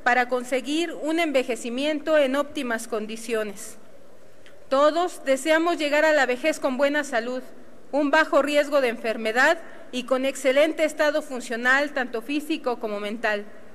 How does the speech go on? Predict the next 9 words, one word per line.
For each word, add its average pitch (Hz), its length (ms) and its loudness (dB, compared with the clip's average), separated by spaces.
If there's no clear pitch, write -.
Si 269 160 -2
le 254 120 2
añadimos 269 680 0
la 254 140 0
consecución 247 840 -4
de 262 100 2
una 302 180 0
actitud 294 420 -4
positiva 277 760 -2